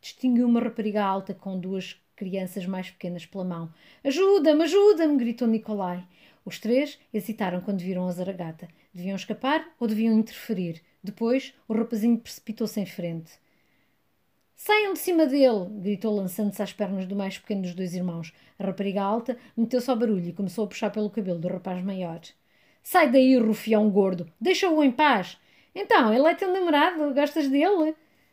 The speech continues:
"Saiam daí, se não chamo o meu pai! Ele corta-vos os dedos com o sabre e enfia-os pelo vosso nariz!" Os olhos dela chispavam. A rapariga pequena esfregava-lhes as mã-, mãos cheias de ne-, de neve nas orelhas.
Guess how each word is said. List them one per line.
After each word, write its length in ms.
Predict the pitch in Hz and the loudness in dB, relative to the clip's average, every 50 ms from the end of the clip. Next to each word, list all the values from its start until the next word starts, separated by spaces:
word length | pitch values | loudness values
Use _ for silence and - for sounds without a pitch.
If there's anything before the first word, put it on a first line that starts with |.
| _ _ - | _ _ -14
"Saiam 400 | - - 440 440 453 440 415 370 | -4 0 2 2 4 4 2 2
daí, 180 | 370 381 427 | 4 4 4
se 120 | 427 427 440 | 4 2 0
não 100 | 427 415 | 0 0
chamo 220 | - 415 392 392 | 2 2 2 2
o 20 | |
meu 120 | 403 403 392 | 2 2 2
pai! 320 | 392 370 320 285 277 277 | 4 6 6 6 6 6
Ele 100 | 277 277 | 4 4
corta-vos 420 | 277 - 392 392 403 415 339 370 339 | 4 2 2 2 2 0 0 0 -2
os 180 | 359 349 330 | -2 -2 0
dedos 260 | 311 381 403 311 - | 0 0 0 -2 -4
com 200 | - - 381 370 | -4 -2 0 0
o 40 | 339 | 0
sabre 360 | - - 349 320 277 262 285 | 2 2 4 4 4 4 4
e 100 | 277 294 | 4 4
enfia-os 440 | 294 294 - 392 392 392 381 349 - | 2 2 0 2 4 4 4 2 0
pelo 260 | - 392 370 349 330 | -2 -2 -2 -2 0
vosso 280 | 320 349 349 339 - 349 | 0 0 0 0 0 -2
nariz!" 460 | 339 330 285 277 233 202 170 - - _ _ _ _ - | 0 2 2 2 2 2 0 -4 -10 _ _ _ _ -14
Os 100 | 190 180 | -8 -4
olhos 260 | 220 220 220 202 208 | -2 -2 -2 -2 0
dela 360 | 202 262 262 269 277 269 269 - | 2 4 4 4 4 2 -2 -4
chispavam. 800 | - - - - 214 - - - 208 190 185 180 165 170 160 160 - _ - _ - _ _ - - | -12 -10 -8 -6 -6 -6 -6 -6 -8 -6 -6 -8 -8 -10 -12 -12 -14 _ -20 _ -20 _ _ -8 -4
A 40 | |
rapariga 380 | 214 226 220 - 214 233 214 233 | -4 -2 -2 -2 -2 -2 -2 -2
pequena 420 | 233 - - - 233 233 226 214 - - 269 - | -4 -6 -6 -4 -2 0 -2 -2 -4 -10 -18 -16
esfregava-lhes 600 | - - 262 240 240 269 269 254 277 254 233 240 | -12 -8 -4 0 2 2 4 2 2 -2 -2 -4
as 140 | 254 226 | -6 -4
mã-, 220 | 254 254 247 - - - | -4 -6 -6 -6 -8 -4
mãos 240 | 254 254 269 269 262 | 0 0 2 2 2
cheias 340 | - 277 269 254 254 240 226 | 2 2 2 2 2 0 0
de 80 | 226 | 0
ne-, 280 | 262 254 233 214 - - - | 2 2 2 0 -2 -4 -8
de 220 | 214 185 196 240 | -10 -6 -2 0
neve 260 | 233 220 196 180 196 | 0 0 0 0 -2
nas 220 | 202 190 196 180 202 | -4 -4 -4 -6 -6
orelhas. 580 | 196 190 190 180 175 175 175 180 180 - - | -6 -4 -4 -4 -6 -6 -6 -8 -8 -10 -16